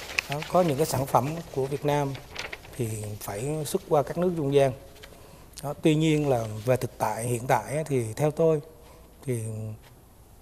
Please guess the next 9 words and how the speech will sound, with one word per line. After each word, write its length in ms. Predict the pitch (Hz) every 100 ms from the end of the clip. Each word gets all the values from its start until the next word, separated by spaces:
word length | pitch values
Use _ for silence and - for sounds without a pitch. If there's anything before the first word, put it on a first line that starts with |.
| - -
cái 220 | - 170 170
sản 220 | - 139
xuất 200 | - 226 - - - -
nông 240 | 170 170 160
nghiệp 260 | 151 127 - -
của 120 | -
ngành 240 | 151 139 123
nông 180 | 147
nghiệp 180 | 143 131